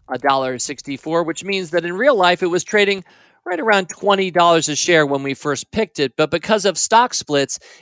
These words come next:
it's now reflected in real life terms as a one dollar sixty-four cent cost basis. Again,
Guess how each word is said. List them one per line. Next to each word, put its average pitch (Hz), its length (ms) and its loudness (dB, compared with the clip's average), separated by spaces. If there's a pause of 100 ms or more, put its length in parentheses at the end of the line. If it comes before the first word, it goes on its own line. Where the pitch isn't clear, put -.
it's - 180 -6
now 165 240 2
reflected 156 640 0 (460)
in 156 140 -6
real 190 200 -2
life 170 240 2
terms 262 340 -2
as 160 200 -4
a 175 120 -2
one 180 360 -4
dollar 185 360 2
sixty-four 170 720 -2
cent - 380 0
cost 196 380 2
basis. 156 420 0
Again, 160 460 0